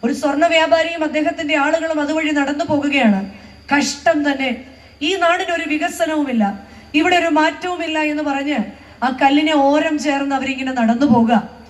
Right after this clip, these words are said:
പഴയ ഭടന്മാർ അതുവഴി നടന്നുപോയി. അവര് പറയുകയാണ്, "ഈ, ഈ രാജാവിന്റെ അപ്പൻ രാജാവായിരുന്ന സമയത്ത് എന്ത് നല്ല ഭരണമായിരുന്നു, ഇങ്ങനെയൊക്കെയാണോ ഒരു രാജ്യഭരണം?"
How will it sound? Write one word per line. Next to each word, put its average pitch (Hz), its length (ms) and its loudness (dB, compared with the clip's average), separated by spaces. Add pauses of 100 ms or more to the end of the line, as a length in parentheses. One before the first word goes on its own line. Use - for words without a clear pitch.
(420)
പഴയ 294 380 2
ഭടന്മാർ 285 520 0
അതുവഴി 269 360 -6
നടന്നുപോയി. 240 540 -2 (440)
അവര് 277 260 4
പറയുകയാണ്, 311 580 2 (440)
"ഈ, 311 420 -2
ഈ 330 120 -2
രാജാവിന്റെ 311 640 0
അപ്പൻ 311 380 0
രാജാവായിരുന്ന 302 760 2
സമയത്ത് 285 540 0 (640)
എന്ത് 311 280 2
നല്ല 285 220 6
ഭരണമായിരുന്നു, 226 880 4 (440)
ഇങ്ങനെയൊക്കെയാണോ 339 720 2
ഒരു 240 200 2
രാജ്യഭരണം?" 262 840 -2